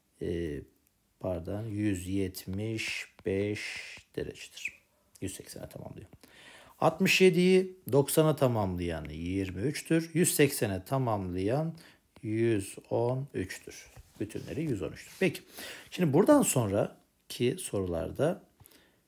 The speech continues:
açıyı değil de tümleri ya da bütünleri vermiş. Şimdi tümleri kırk üç. İlk sıra tümlerdi.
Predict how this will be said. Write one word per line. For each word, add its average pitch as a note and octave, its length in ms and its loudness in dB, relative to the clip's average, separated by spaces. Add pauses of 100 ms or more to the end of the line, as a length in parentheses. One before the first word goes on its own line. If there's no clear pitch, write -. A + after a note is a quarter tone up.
(240)
açıyı E3 440 4
değil G#3 340 8
de A#2+ 220 2 (680)
tümleri F#3 520 8
ya C#3 140 8
da F3 120 4
bütünleri C#3+ 380 2
vermiş. G2 200 -2
Şimdi A#2 240 -4
tümleri A3 640 8 (200)
kırk - 300 0
üç. - 240 -12 (280)
İlk D3+ 260 0 (420)
sıra F3 500 -4
tümlerdi. C#3 580 0